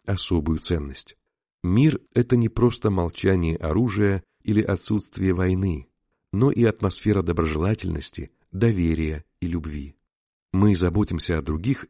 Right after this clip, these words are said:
выслушивая их нужды и помогая в исцелении. Именно так поступал Господь Иисус,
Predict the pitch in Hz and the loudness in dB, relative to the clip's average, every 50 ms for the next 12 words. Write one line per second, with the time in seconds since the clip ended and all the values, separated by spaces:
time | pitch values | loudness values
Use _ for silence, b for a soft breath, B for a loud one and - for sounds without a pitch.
0 | _ - 110 90 110 107 - - 127 127 - - 95 87 87 85 82 - 82 - | _ -4 -2 0 0 0 0 2 0 0 0 0 0 2 2 0 0 -2 -6 -8
1 | - - 113 127 131 120 101 107 104 98 b b b b b 110 - - 107 101 | -6 -4 -2 -2 -2 -2 -2 -2 -2 -2 b b b b b -8 -6 -4 -2 -2
2 | 98 92 90 92 90 90 87 85 85 82 - - - - 87 85 82 82 78 76 | -2 0 0 0 0 0 0 -2 -4 -4 -6 -8 -8 -6 -4 -2 -2 -2 -4 -4
3 | 71 69 67 67 _ _ _ _ _ _ _ _ _ - 135 131 131 123 117 110 | -8 -12 -14 -18 _ _ _ _ _ _ _ _ _ -2 -2 0 0 0 0 0
4 | 107 - - - 101 104 - - - 98 - - 98 82 - - 90 90 87 80 | -2 -2 -2 -4 -4 -4 -4 -6 -8 -8 -6 -6 -8 -6 -4 -2 -2 -2 -2 -4
5 | - _ - - 90 92 90 - - - 92 90 - - 98 90 87 85 - - | -8 _ -12 -6 -6 -4 -4 -6 -4 -2 -2 -2 -2 -4 -4 -4 -4 -2 -2 -2
6 | 104 92 85 - - - | -2 -2 -2 -4 -10 -14